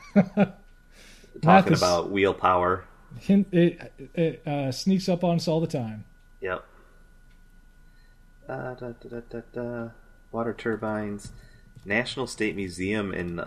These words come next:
Speaker 2: Llanberis, North Wales. Mm, no. <laughs> Leonardo da Vinci.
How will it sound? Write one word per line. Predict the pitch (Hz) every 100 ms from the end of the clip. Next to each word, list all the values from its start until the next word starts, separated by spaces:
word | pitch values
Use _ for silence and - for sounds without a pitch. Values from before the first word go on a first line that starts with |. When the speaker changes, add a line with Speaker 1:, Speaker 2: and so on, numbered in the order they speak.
| -
Speaker 2:
Llanberis, | 92 90 120 117 87 90 -
North | 98 98
Wales. | 92 104 98 90 90
Mm, | 101 107 104 101 90
no. | 87 90 95 - - - - - - -
<laughs> | - - - - - - - -
Leonardo | 113 151 185 156 165 151
da | 98
Vinci. | 87 101 156 - 64 -